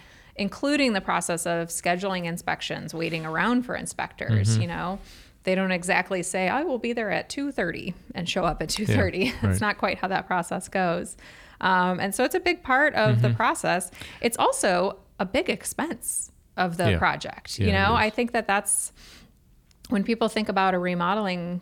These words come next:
Speaker 1: project and, you know, maybe they're very budget conscious on what they're trying to do. I mean, not including permit cost in your budget, um, from the get-go is gonna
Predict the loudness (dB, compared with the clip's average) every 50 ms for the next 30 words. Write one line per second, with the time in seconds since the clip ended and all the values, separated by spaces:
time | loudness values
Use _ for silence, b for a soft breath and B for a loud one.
0 | -10 -10 -4 0 0 0 0 0 0 0 0 -2 -2 -6 -6 -6 -6 -6 -6 -6
1 | -8 -8 -10 -14 -14 _ -4 -4 -2 -2 -2 -4 -2 -4 -2 -2 0 0 0 0
2 | 0 0 0 0 0 0 -2 0 0 -2 -4 -2 -4 -6 -6 -4 -6 -6 -4 -4
3 | -4 -4 -4 -4 -4 -6 -2 -2 -2 -2 -2 -2 -4 -2 -2 -2 0 0 0 0
4 | -2 -4 -6 B B B B B B B B B B B B _ _ -20 _ -14
5 | -8 -6 -6 -2 2 2 2 2 0 -4 -2 -2 0 0 0 0 -2 -4 -4 -4
6 | -4 -2 -2 -2 -4 -4 -4 -4 -4 -4 -6 -8 -10 -10 -10 -10 -10 -4 -2 -2
7 | -2 0 -2 -4 -4 -6 -10 -20 _ _ _ _ _ -8 -6 -6 -6 -6 -8 -8
8 | -8 -8 -6 -6 -4 -2 -2 -2 -2 -2 -6 -4 -4 -4 -6 -8 -8 -6 -6 -4
9 | -4 -4 -4 -6 -8